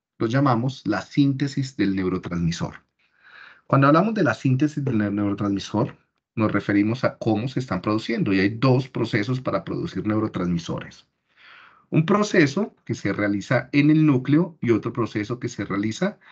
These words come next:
en el botón terminal, ¿sí? Acá está la síntesis en el núcleo, aquí está la síntesis en el botón terminal, ¿sí? Los neurotransmisores que se sintetizan, que se pro-, se, se producen en el botón terminal,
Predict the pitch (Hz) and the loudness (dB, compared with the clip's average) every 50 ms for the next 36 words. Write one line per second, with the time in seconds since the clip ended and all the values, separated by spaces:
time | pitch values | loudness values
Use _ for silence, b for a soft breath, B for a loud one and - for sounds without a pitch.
0 | B B B B B _ - 143 131 139 151 160 156 127 101 92 - 98 92 85 | B B B B B _ 4 4 6 6 6 4 4 2 0 -4 -4 -6 -4 -4
1 | 101 85 104 104 98 87 - - - - - - - - 165 175 165 - _ _ | -4 -2 0 0 -2 -2 -4 -6 -10 -14 -20 -8 -4 -2 -2 -2 -2 -6 _ _
2 | _ _ - - 87 - - 90 80 - - 85 85 85 - - 117 117 127 135 | _ _ -8 -8 -8 -6 -4 -6 -6 -4 -4 -6 -6 -6 -6 -6 -4 -2 0 0
3 | 131 135 143 139 - 147 139 143 147 151 147 135 131 131 147 156 180 - - _ | 0 0 -2 -2 0 2 2 4 4 4 4 4 2 2 2 2 2 0 -6 _
4 | _ - - - - - - - 110 107 - - - - 127 113 - 135 139 131 | _ -16 -12 -10 -10 -10 -8 -8 -6 -6 -6 -6 -4 -2 -2 -2 0 -2 -2 0
5 | 180 180 175 - B B B B B B B B B _ - 135 120 113 107 101 | 0 -2 -2 -4 B B B B B B B B B _ 2 2 4 4 4 2
6 | 98 95 92 85 - 117 139 175 175 - _ - 98 92 92 92 87 85 - - | 2 0 -2 0 0 2 2 2 2 0 _ -4 -4 -2 0 0 0 0 -2 -4
7 | - - _ _ _ _ - - 160 196 - - _ _ _ _ _ _ B B | -8 -16 _ _ _ _ 0 2 2 2 0 -4 _ _ _ _ _ _ B B
8 | B B B B B B B B _ _ _ _ _ _ _ _ _ - 160 165 | B B B B B B B B _ _ _ _ _ _ _ _ _ 4 4 4
9 | 147 156 - - - 156 156 151 147 147 143 147 147 151 151 147 147 - 180 185 | 4 2 -2 -4 0 2 4 4 2 2 0 0 2 2 2 2 2 0 0 0
10 | 220 220 - - - 185 170 - - 127 135 170 185 - _ _ _ _ _ _ | -2 -4 -8 -4 -4 -4 -4 -2 0 0 0 0 -2 -6 _ _ _ _ _ _
11 | _ - - - 147 135 127 127 147 - - - 175 170 165 - - 104 113 127 | _ -16 -8 -6 -4 -4 -2 -4 -4 -4 -2 0 2 2 0 0 -4 -4 -4 -4
12 | 131 127 113 - - 165 - _ 120 113 104 - - - - 117 113 107 123 120 | -4 -6 -6 -4 -6 -8 -6 _ -2 -2 -2 -4 -6 -2 -2 -2 0 0 -2 -2
13 | 120 117 110 110 131 143 156 165 - - 104 107 147 - - - 113 110 101 98 | 0 0 0 4 6 6 4 4 2 -4 -6 -4 -6 -8 -8 -6 -4 -4 -4 -4
14 | 98 95 87 - 101 104 - 120 120 131 131 127 131 135 180 254 - | -4 -6 -6 -6 -8 -4 -4 -4 0 0 2 2 2 2 0 -2 -4